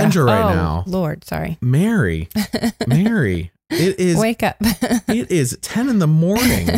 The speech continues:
Speaker 2: <laughs>
Speaker 1: Stop your drinking. All right. So our next player is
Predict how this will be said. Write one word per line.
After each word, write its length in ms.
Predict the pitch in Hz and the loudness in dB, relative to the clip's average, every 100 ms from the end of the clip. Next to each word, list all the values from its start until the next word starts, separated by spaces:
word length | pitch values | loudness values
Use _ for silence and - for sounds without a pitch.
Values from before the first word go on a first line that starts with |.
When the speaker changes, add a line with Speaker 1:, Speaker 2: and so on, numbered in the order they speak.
| 214 254 | -2 -2
Speaker 2:
<laughs> 240 | 233 - | -2 -4
Speaker 1:
Stop 340 | 226 208 202 233 | -2 0 0 -2
your 100 | 220 | -2
drinking. 580 | 170 196 247 143 90 78 - _ _ - | 0 0 0 -2 -2 -4 -10 _ _ -4
All 160 | 127 | 2
right. 300 | 147 147 104 - | 4 4 2 -4
So 320 | - 185 110 - _ _ _ - | -2 2 2 -2 _ _ _ -4
our 220 | 139 160 | 0 0
next 220 | 165 - | 0 -2
player 280 | 165 160 160 | 2 2 2
is 1040 | 113 139 139 139 139 147 175 220 220 - | 2 2 2 2 2 2 0 0 -2 -6